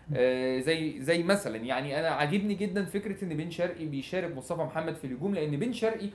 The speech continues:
وهو صانع العاب وهو جناح كان بيقل كتير جدًا من خطورته، لكن وهو بيشارك مصطفى محمد في الهجوم الاتنين بيساعدوا بعض بشكل كبير جدًا. لكن هل كارتيرون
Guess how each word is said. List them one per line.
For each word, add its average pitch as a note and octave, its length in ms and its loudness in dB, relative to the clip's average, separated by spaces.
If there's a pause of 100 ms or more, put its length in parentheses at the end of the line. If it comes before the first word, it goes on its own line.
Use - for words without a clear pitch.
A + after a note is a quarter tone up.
(420)
وهو F#3 280 4
صانع G3+ 340 4
العاب C#3+ 320 0
وهو D3+ 400 4 (140)
جناح D3+ 340 -4
كان C#3+ 140 -4
بيقل E3 280 -4
كتير F3 300 -8
جدًا D3+ 400 -4 (260)
من C3 100 -6
خطورته، G3 420 2
لكن C3 260 -4
وهو A3 420 6
بيشارك F#3+ 420 -2
مصطفى F#3+ 260 -4
محمد G3 300 -2
في - 80 -14
الهجوم D3 340 -2
الاتنين C#3+ 380 -4
بيساعدوا D3+ 380 -2
بعض C#3 220 0
بشكل C#3+ 340 -8
كبير A#2+ 260 -6
جدًا. F2+ 260 -14 (880)
لكن F3+ 340 4 (640)
هل A#3 320 6 (200)
كارتيرون E3+ 640 2